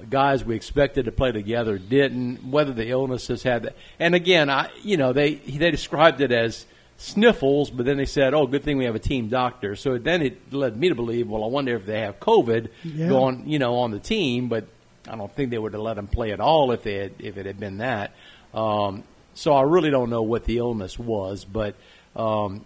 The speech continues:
Speaker 1: but they certainly looked like they had recovered after the matches because they, Brooks Koepka posted a picture of him and Ricky Fowler and, uh, Sam Burns, uh, three others. There was
Speaker 2: Mm-hmm.
Speaker 1: five of 'em,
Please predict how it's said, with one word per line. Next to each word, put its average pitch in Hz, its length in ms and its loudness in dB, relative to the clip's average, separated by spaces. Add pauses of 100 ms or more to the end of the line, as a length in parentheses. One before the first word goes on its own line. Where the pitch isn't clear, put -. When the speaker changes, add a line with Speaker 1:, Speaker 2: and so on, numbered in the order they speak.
(100)
Speaker 1:
but 151 180 0
they 180 100 6
certainly 233 360 6
looked 175 160 4
like 156 140 0
they 131 120 4
had 123 140 2
recovered 104 580 -2
after 110 360 -4
the 90 160 -8 (260)
matches 117 460 -2
because 110 380 -4
they, 113 200 -2 (1040)
Brooks 127 360 -6
Koepka 135 400 -2
posted 117 380 -2
a 104 40 -6
picture 117 460 -2
of 98 160 -4 (440)
him 147 260 2
and - 1300 -8
Ricky 123 280 -2
Fowler 123 480 2
and, 95 200 -4 (300)
uh, 90 200 -12
Sam 127 320 -4
Burns, 110 640 -2
uh, 92 260 -6 (540)
three 175 260 6
others. 110 360 2
There 117 80 -2
was 151 120 -2
Speaker 2:
Mm-hmm. 151 60 -4
Speaker 1:
five 135 320 6
of 107 180 0
'em, 104 300 -4